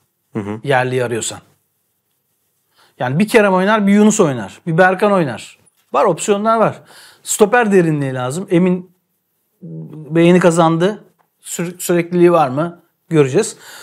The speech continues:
Speaker 2: Var, yok değil. Bir tek Muslera'yı kesemiyorsun. Olmaz yani. Hangi maç olursa olsun o-, olmaz.
Speaker 1: Yok zaten hani kesmeden ziyade ben
Speaker 2: Kesmek zorundasın ama bazen. Ya Icardi'yi de koşturamazsın abi bir her maç, her maç.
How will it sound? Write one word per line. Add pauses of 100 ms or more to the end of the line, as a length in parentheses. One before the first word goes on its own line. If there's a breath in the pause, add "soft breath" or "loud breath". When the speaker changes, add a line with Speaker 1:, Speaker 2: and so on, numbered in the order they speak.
(160 loud breath)
Speaker 2:
Var,
yok
değil.
Bir
tek
Muslera'yı
kesemiyorsun. (400)
Olmaz
yani. (500 soft breath)
Hangi
maç
olursa
olsun
o-,
olmaz. (120)
Speaker 1:
Yok
zaten
hani (160)
kesmeden
ziyade
ben
Speaker 2:
Kesmek
zorundasın
ama
bazen. (880)
Ya
Icardi'yi
de
koşturamazsın
abi
bir
her
maç,
her
maç.